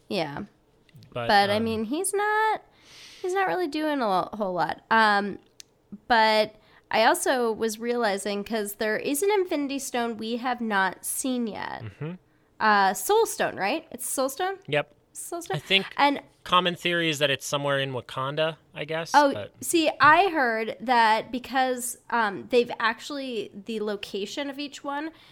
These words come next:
Speaker 1: has started spelling out Thanos' name,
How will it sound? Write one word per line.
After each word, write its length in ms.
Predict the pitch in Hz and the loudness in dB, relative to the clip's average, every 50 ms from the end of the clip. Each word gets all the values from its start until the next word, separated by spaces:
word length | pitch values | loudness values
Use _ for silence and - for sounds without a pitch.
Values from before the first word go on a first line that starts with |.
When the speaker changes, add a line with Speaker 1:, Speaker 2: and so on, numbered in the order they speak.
| - _ | -20 _
Speaker 1:
has 240 | - - 226 220 220 | -4 -2 -2 -2 -2
started 500 | - - - 233 208 208 214 226 214 214 | -4 -4 -2 0 0 0 0 -2 -4 -4
spelling 500 | - - - - 220 208 208 214 214 214 | -6 -6 -4 -2 -2 -2 -2 -2 -4 -4
out 360 | 196 190 196 190 - - - | -4 -4 -4 -4 -6 -10 -10
Thanos' 580 | - 220 208 208 208 208 208 - 196 185 180 - | -8 -6 -4 -4 -6 -6 -8 -8 -8 -8 -8 -8
name, 480 | - 95 - - - 185 254 302 320 | -10 -12 -12 -10 -10 -8 -8 -8 -8